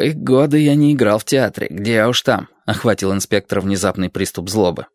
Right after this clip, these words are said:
«В их годы я угонял тачки. Да, я угонял тачки, но я не фотографировал трупы». «Это тело господина Бажо», напирал Селестри.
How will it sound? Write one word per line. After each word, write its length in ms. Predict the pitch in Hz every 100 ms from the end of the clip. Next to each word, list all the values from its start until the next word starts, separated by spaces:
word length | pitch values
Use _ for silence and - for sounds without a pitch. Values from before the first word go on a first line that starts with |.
| _ -
«В 160 | 120
их 100 | 143
годы 320 | 139 147 147
я 140 | 139 135
угонял 420 | 131 131 131 123
тачки. 480 | - 113 - - - _ _
Да, 360 | 139 135 143 120
я 200 | 107 113
угонял 380 | 120 127 156
тачки, 400 | 147 185 156 -
но 180 | 78 73
я 200 | 90 95
не 100 | 101
фотографировал 720 | - - 98 104 110 110 110
трупы». 400 | 107 175 - - - _ _ _ _ _ _ _ _ _ _ _ _ _
«Это 440 | - 104 175 185 175
тело 360 | 165 170 170
господина 600 | 151 - 143 139 180 170
Бажо», 540 | 147 151 135 175 139 - _ -
напирал 400 | 104 - 92 92
Селестри. 560 | - 90 90 - 85